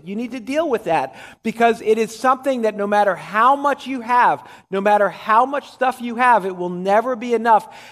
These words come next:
And not only is it a hole that you can never fill,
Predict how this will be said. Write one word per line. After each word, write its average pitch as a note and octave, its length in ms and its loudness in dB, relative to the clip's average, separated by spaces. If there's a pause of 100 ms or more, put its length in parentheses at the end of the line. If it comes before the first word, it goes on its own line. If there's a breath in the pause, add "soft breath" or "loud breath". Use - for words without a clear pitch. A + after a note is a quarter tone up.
And F3+ 160 -4
not A3+ 260 4
only C#4+ 460 -2
is A#3+ 140 -4
it A#3 100 -2
a A3 80 2
hole A#3+ 380 2
that G3 140 -6
you G#3 120 -8
can G#3 160 -8
never F#3 280 0
fill, F#3+ 500 0